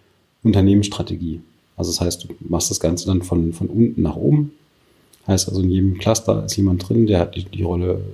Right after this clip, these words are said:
Strategy Development und die Leute kommen dann mehrmals im Jahr zusammen in Circle-Updates, in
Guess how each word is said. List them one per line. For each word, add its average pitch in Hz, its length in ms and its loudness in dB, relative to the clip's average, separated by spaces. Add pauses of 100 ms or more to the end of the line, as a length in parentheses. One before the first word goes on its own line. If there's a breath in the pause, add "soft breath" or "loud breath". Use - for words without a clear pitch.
Strategy 113 480 2
Development 104 880 0
und 90 420 -4
die 90 60 -2
Leute 92 280 2
kommen 95 180 0
dann 87 140 4
mehrmals 92 320 0
im 90 100 0
Jahr 90 160 -2
zusammen 92 520 -2
in 92 320 -2
Circle-Updates, 98 840 0
in 90 400 -2